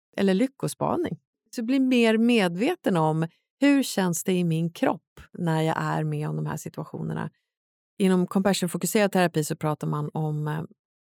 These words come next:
olika former av känsloregleringssystem där man har ett drivsystem, ett aktiverande system och sen har man ett återhämtningssystem, ett trygghetssystem. Och jag brukar ibland förkorta dem väldigt mycket. Så,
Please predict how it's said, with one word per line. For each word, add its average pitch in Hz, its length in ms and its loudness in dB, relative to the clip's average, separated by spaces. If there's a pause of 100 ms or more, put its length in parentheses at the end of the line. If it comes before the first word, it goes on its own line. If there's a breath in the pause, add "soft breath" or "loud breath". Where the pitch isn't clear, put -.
(100)
olika 151 400 -6 (100)
former 151 420 -4
av 156 60 -4
känsloregleringssystem 156 1900 -6 (440)
där 180 80 0
man 170 180 0
har 156 200 0
ett - 340 -6
drivsystem, 160 1120 -2
ett 165 120 -6
aktiverande 190 760 2
system 139 400 -6
och 156 100 -4
sen 165 180 0
har 160 100 0
man 156 160 -2
ett 156 200 -4
återhämtningssystem, 151 1400 -6
ett 156 100 -10
trygghetssystem. - 1080 -10 (580)
Och 180 140 2
jag 190 120 4
brukar 196 200 2
ibland 165 240 0
förkorta - 520 -4
dem 143 160 -4
väldigt 143 240 -8
mycket. - 480 -8
Så, - 80 -14